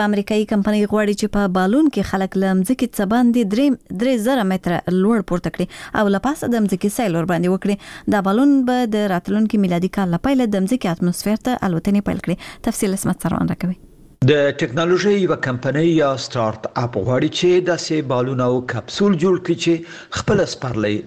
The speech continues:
Speaker 2: له مځکې لس زره فوټه لوړه بیایي. د ډیلی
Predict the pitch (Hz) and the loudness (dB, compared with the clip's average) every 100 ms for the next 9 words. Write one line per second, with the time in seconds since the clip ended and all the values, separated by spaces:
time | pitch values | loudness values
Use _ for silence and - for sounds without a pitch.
0 | 135 160 143 202 202 190 185 165 143 185 | 0 0 0 -2 2 2 4 2 0 -2
1 | 156 117 110 104 - 123 127 127 135 123 | -2 0 0 0 -2 -2 0 0 0 0
2 | 104 85 104 107 113 - - - - - | -2 -2 -2 -2 -4 -10 -18 -16 -16 -12
3 | - 151 190 180 180 170 | 0 2 2 2 2 2